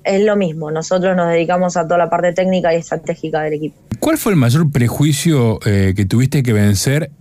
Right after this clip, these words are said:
Speaker 2: desde tu familia cuando dijiste, "Bueno, ahora me voy a dedicar a esto"?
Speaker 1: Y es que el, creo que el mayor reto, que, que esto lo pasan también los jugadores, es el hecho de que vos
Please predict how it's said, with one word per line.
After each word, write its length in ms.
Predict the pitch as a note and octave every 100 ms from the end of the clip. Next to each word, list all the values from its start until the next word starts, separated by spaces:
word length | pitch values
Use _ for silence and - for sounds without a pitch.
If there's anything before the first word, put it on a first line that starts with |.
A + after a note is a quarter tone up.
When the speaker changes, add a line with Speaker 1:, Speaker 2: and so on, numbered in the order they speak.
| -
Speaker 2:
desde 320 | A#2 A2+ A2+
tu 100 | A2
familia 540 | - A2+ A#2+ B2 A2+
cuando 240 | G2+ G#2 G#2
dijiste, 580 | G#2 A#2 A2 A2 G#2 F2 - -
"Bueno, 280 | A#2 G#2+ G#2+
ahora 200 | B2 B2+
me 100 | A2
voy 80 |
a 40 | A2
dedicar 300 | A2 G#2 A2
a 120 | G#2+
esto"? 360 | F#2 - F2+ - - - _ - - - - _ _ _ _ _ D3 _ _ - _ _ - - _ _ - -
Speaker 1:
Y 400 | - A3+ G#3+ G#3 F#3 - - - -
es 140 | F#3+ F#3+
que 520 | G#3 G#3 G3+ G3 G3
el, 320 | G3 F#3+ F#3+
creo 160 | A#3+ B3
que 60 | A#3
el 360 | A3+ G#3 G3+
mayor 380 | G#3 G3+ - A#3+
reto, 260 | A#3+ A#3 G3+
que, 380 | F#3+ F3+ F3+ -
que 60 |
esto 220 | F3+ G3
lo 100 | F#3+
pasan 280 | F3+ F3+ F#3
también 240 | E3+ F3 F3
los 100 | E3
jugadores, 640 | F3+ F3 F3+ G3 G3+ - _ - - - _ - _
es 340 | - F#3+ F3 F3
el 100 | F#3
hecho 200 | F#3+ G3+
de 120 | F#3
que 80 | F3+
vos 460 | F#3+ F#3+ - -